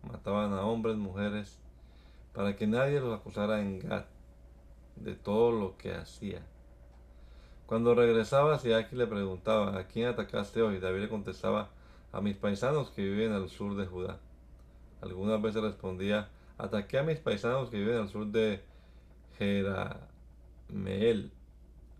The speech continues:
Algunas otras decía, "Ataqué a mis paisanos que viven al sur de la tierra de los Kenitas". Por eso Aquis confiaba mucho en David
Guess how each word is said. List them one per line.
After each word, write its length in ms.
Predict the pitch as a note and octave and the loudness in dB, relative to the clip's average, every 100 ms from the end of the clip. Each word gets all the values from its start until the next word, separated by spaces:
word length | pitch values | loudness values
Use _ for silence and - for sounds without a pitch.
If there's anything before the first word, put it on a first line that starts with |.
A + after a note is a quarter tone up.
| - - | -14 -6
Algunas 440 | G2+ F#2+ G#2+ G#2+ | -4 -2 -2 -2
otras 200 | G#2+ G#2 | -4 -4
decía, 420 | F#2+ - G#2 G#2 - - - | -6 -2 -2 -2 -8 -20 -12
"Ataqué 400 | A2 G#2 G#2+ - | -6 0 0 2
a 60 | C3+ | 0
mis 140 | D#3+ | 0
paisanos 500 | D3+ A2 A2 A#2+ B2+ | -2 -4 -2 -2 -2
que 120 | - G2+ | -4 -2
viven 440 | G#2 A2 A2+ G2+ | 0 2 2 0
al 180 | F#2+ F2+ | -4 -6
sur 360 | - A#2 B2 | -6 -4 -2
de 100 | G#2+ | -2
la 180 | G2 F#2 | -4 -4
tierra 340 | - G2+ G2+ G2+ | -4 -2 0 0
de 60 | |
los 200 | F#2+ F#2 | -2 -6
Kenitas". 580 | - G2 A#2+ - - - - - - - - - - - - - - - - - - | -6 -4 -4 -6 -12 -14 -20 -20 -20 -20 -20 -20 -20 -20 -20 -20 -20 -20 -20 -20 -16
Por 220 | - G2 | -8 -8
eso 240 | - B2 | 0 2
Aquis 300 | B2 A#2+ B2+ | 2 0 -6
confiaba 500 | - G#2 - F#2+ G#2 | -2 -4 -2 0 0
mucho 320 | G2+ F#2+ - | 0 -4 -6
en 100 | F#2+ | -6
David 320 | F2+ F#2+ A2+ | -4 -2 -4